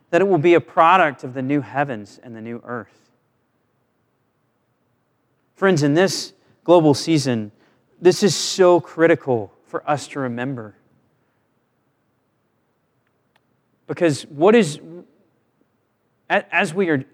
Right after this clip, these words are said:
anxious about the reality of what we face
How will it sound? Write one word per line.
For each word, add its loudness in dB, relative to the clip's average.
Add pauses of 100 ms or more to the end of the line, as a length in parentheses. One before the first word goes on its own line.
anxious -8 (100)
about -4 (640)
the -6
reality 4
of 0
what -4
we -4
face -8